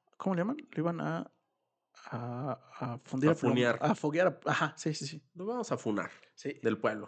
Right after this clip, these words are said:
Speaker 2: vámonos.
Speaker 1: Sí. Y, pues, todo el mundo sabía que no era broma lo de los, lo del pinche changa, ¿no? Así de que,
Speaker 2: Mm.
Speaker 1: "No mames". Entonces, efectivamente, todos se, todos se largan a los, a los días. Y Diana así de, "¿Por qué vergas me está contando esto este güey? No mames, ¿no?".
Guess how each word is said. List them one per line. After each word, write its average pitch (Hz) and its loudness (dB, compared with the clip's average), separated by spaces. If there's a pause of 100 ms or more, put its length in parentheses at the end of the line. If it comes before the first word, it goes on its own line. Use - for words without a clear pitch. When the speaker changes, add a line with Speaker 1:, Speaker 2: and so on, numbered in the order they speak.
Speaker 2:
vámonos. 107 -6
Speaker 1:
Sí. 147 -6 (1300)
Y, 233 4
pues, 269 0
todo 330 10
el - 8
mundo 302 10
sabía 226 12
que 240 6
no 233 8
era 233 10
broma 220 8
lo 175 8
de 151 8
los, 147 4
lo 143 2
del 160 0
pinche - -6
changa, 202 0
¿no? 233 -2
Así 233 -2
de 202 4
que, 160 0
Speaker 2:
Mm. 170 0
Speaker 1:
"No 170 0
mames". 160 -6 (1200)
Entonces, 143 -10
efectivamente, 147 -4
todos 135 -4
se, 127 -6 (260)
todos 131 0
se 117 -4
largan 127 0
a - -6
los, - -10 (540)
a - -8
los 123 -8
días. 160 -4 (1300)
Y 127 -14
Diana 127 -8
así 151 -2
de, 151 -8
"¿Por - -16
qué 175 -14
vergas 170 -8
me 151 -12
está 165 -8
contando 160 -6
esto 156 -6
este - -10
güey? 127 -10
No 156 -12
mames, 156 -14
¿no?". 208 -10